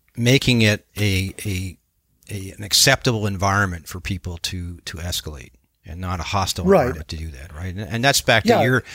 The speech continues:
Speaker 1: you, you're big on the notion of organizational culture and, and the stuff that you do with assessments. And so, uh, trying to feel that out and, you know, how acceptable is it for an individual to raise a concern like that? If you're having something in a landing zone that everybody already looked at originally and now you're outside of that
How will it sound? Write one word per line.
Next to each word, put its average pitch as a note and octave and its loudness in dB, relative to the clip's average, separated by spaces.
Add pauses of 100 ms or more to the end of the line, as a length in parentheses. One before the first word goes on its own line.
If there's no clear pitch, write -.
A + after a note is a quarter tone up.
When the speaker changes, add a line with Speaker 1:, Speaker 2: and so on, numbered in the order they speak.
(200)
Speaker 1:
you, C3 -2
you're C#3 0
big B2 4
on A2 4
the G#2 2
notion G#2 2
of F#2 -4
organizational F2+ -2
culture G2 2
and, E2+ -4
and F2 -4
the D#2+ -2
stuff - -2
that D2+ -4
you F2 -4
do E2 -4
with E2 -4
assessments. E2 0
And E2 -2
so, E2 0 (140)
uh, F#2 -4
trying G2 2
to F#2 0
feel A#2+ 4
that F#2+ 4
out F#2+ 4
and, E2+ -8 (400)
you F#2 -6
know, F#2 -2
how A#2+ 6
acceptable G#2 2
is F#2+ 2
it F2 -4
for F#2 -4
an F2+ -2
individual F2+ -2
to F2 -8
raise F2+ -2
a F2+ -6
concern G2 0
like C#2 -10
that? C#2+ -10
If G2+ -6
you're G#2+ 2
having A#2+ 4
something A2 0
in F#2+ -4
a F#2 -2
landing A#2 2
zone F2 0
that F2+ 0
everybody G2 2
already F#2 2
looked G2+ 0
at F2 2
originally F#2 0
and F2 -4
now F#2 0
you're F#2+ 2
outside G2+ 4
of E2 2
that D#2+ 0